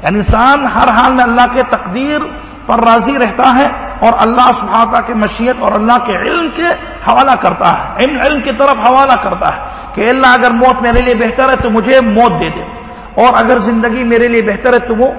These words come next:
مجھے موت دے۔ یہ دعا ہے، لیکن شہادت کی دعا، شہید ہونے کی دعا ہمیشہ رہنا چاہیے دل میں۔ صحابہ کرام موت کی، شہادت کی تمنا کرتے تھے، اور معروف اللہ کے رسول بھی تمنا کیے۔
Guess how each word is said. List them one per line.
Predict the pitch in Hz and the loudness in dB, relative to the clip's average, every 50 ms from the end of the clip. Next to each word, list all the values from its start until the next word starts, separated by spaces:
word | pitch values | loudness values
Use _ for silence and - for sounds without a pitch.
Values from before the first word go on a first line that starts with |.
| - - | -8 -8
مجھے | 196 196 208 196 170 220 208 | -4 -2 -2 0 2 2 2
موت | 208 190 190 196 185 - 151 | 2 2 2 2 2 2 0
دے۔ | - - - - - - - - - - | -6 -8 -10 -12 -14 -16 -16 -18 -12 -4
یہ | - 277 349 339 | 0 2 2 2
دعا | 330 311 247 214 214 180 - | 4 4 4 4 4 2 0
ہے، | - - - - - - - - | -2 -4 -8 -10 -10 -12 -12 -6
لیکن | - 226 247 - 320 311 233 - - | -2 -2 0 0 0 -2 -2 -2 -2
شہادت | 269 233 226 247 254 262 262 - 294 285 285 262 | -2 2 4 4 4 4 4 4 2 0 0 -2
کی | 254 | -4
دعا، | 208 180 185 180 185 180 170 170 - | -2 0 2 2 2 2 0 0 -2
شہید | 214 202 202 254 294 311 277 | -2 -2 0 0 0 0 0
ہونے | 269 262 262 262 277 285 | 2 2 2 2 0 -2
کی | 220 262 | -2 -4
دعا | 220 202 247 254 269 269 240 240 | -4 0 2 2 4 4 4 2
ہمیشہ | 240 240 247 240 - 269 | 0 0 0 -2 0 2
رہنا | 247 214 196 190 196 190 | 2 2 2 0 -2 -2
چاہیے | - - - 180 | -2 -2 -4 -2
دل | 160 151 170 156 | -2 -2 -4 -4
میں۔ | - - - - - - - - - - - - - - - - - - - - - - - | -4 -8 -12 -14 -16 -18 -18 -20 -20 -20 -20 -20 -20 -20 -20 -20 -20 -20 -20 -20 -20 -10 -8
صحابہ | - - 180 202 202 208 214 - | -4 2 2 2 2 2 0 0
کرام | 208 190 196 208 220 214 202 | 0 2 4 4 4 2 2
موت | 208 214 208 - 214 | 2 0 0 -2 -4
کی، | 208 180 - | -6 -2 -2
شہادت | 190 170 180 180 175 220 - - | 0 0 0 0 0 -2 -2 -2
کی | 214 | -6
تمنا | 175 - 180 185 196 220 240 247 | -4 -4 -2 -2 -2 0 0 -2
کرتے | - 202 185 180 - 180 151 | 0 -2 -4 -2 -2 -6 -8
تھے، | - - - - - - - - - - - | -8 -10 -14 -14 -16 -18 -18 -18 -18 -18 -10
اور | - 151 175 190 | 0 0 0 2
معروف | 202 196 175 214 233 240 175 | 4 2 4 4 4 2 2
اللہ | 220 190 208 226 247 262 254 | 2 0 2 4 4 2 4
کے | 247 247 | 2 0
رسول | 240 - 185 285 294 262 | 0 2 0 -2 -2 -2
بھی | - 277 | -2 -4
تمنا | - - 254 240 247 247 247 247 240 | -4 -2 0 0 0 0 2 0 0
کیے۔ | 240 240 208 190 220 | 0 -2 -6 -6 -6